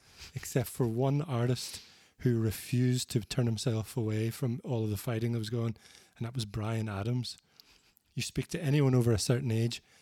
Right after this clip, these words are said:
and everyone will remember the Bryan Adams gigs at the King's Hall in Belfast,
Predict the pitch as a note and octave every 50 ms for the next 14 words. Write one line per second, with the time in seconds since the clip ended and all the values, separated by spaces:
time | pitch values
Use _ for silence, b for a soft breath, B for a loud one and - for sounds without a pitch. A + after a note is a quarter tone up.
0 | B B - B2 - - - B2+ A#2+ C3 B2+ B2 A#2+ A#2+ A#2 A#2 A2+ A2+ A2 A2
1 | A2 A2 G#2 G#2+ A2 A2 A#2 A#2+ A2+ G#2 G#2 G2+ A2+ A2 A2+ A2+ G#2+ A2 A2 A2
2 | G#2+ A2+ A2+ - - - B2 A2 G#2+ G#2+ C3+ - - B2+ - - C3 A2+ A2 G#2
3 | - A#2+ A2+ G#2 G#2+ G#2+ G2+ G#2+ G#2 G#2+ G#2+ - C3+ B2 A#2 - -